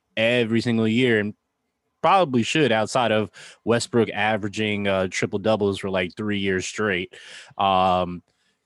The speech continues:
LeBron should be that, you know what I mean? Like, he should be there every single year, and he doesn't get it anymore, right? Essentially, that's gonna, what's gonna happen to Patrick Mahomes. It's like, "Oh, he's here again? Like, okay, this is nothing new. Let's give it to somebody else." So I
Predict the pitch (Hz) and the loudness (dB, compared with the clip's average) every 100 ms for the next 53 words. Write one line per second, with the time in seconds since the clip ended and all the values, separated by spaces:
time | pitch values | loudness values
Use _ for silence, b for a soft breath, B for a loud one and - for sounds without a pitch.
0 | _ - _ 92 107 110 110 113 113 113 | _ -20 _ -12 -4 -2 0 0 0 -2
1 | - 127 120 110 107 98 78 - 98 98 | 0 2 2 0 -2 -2 -6 -8 -8 -4
2 | 101 101 95 - 110 - 117 98 110 104 | -4 -4 -4 -6 -8 -4 -4 -2 -2 0
3 | 107 101 92 92 104 104 92 101 - 101 | 0 0 0 0 0 0 -2 -4 -4 -6
4 | 95 104 95 90 85 87 92 101 98 95 | -2 0 0 -2 -8 -10 -6 -4 -4 -4
5 | 90 110 85 80 82 85 76 76 95 117 | -2 -2 -2 -8 -12 -12 -12 -8 -4 -4
6 | - B B B _ - 101 90 90 80 | -4 B B B _ -8 -6 -6 -8 -10
7 | - _ _ _ - 117 - 135 120 120 | -16 _ _ _ -2 -2 0 0 0 0
8 | 120 - 135 120 110 107 110 95 - 98 | -2 -2 -2 -2 -4 -4 -2 -4 -6 -6
9 | 117 92 82 82 95 85 147 123 87 95 | -4 -4 -8 -10 -10 -6 -2 -2 -2 -6
10 | 104 101 101 107 127 123 90 90 92 - | -2 -2 0 0 0 -2 -4 -6 -6 -6
11 | 95 87 85 92 90 82 101 92 95 95 | -6 -6 -6 -12 -18 -10 -6 -6 -6 -4
12 | 101 90 B B - 104 - 117 117 - | -2 -2 B B -10 -8 -4 -2 -2 -4
13 | 110 110 104 107 98 80 - 95 90 | -2 0 0 -2 -2 -6 -8 -6 -6